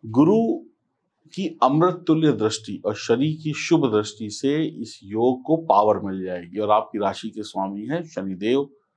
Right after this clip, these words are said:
और आपके प्रॉफिट भाव के स्वामी हैं गुरुदेव। तो कुल मिलाकर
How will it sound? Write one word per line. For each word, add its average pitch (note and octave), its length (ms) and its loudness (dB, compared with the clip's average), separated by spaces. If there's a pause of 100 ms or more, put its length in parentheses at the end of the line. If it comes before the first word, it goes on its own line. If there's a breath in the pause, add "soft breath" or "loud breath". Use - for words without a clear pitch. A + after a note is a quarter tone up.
(920)
और A#2 280 2
आपके B2 360 2 (800)
प्रॉफिट A#2 320 4
भाव A#2+ 320 2
के A#2+ 140 -2
स्वामी G#2+ 400 -2
हैं E3+ 460 -4 (680)
गुरुदेव। F#2+ 600 -4 (1300 soft breath)
तो - 180 -20
कुल E3 140 2
मिलाकर C3+ 640 0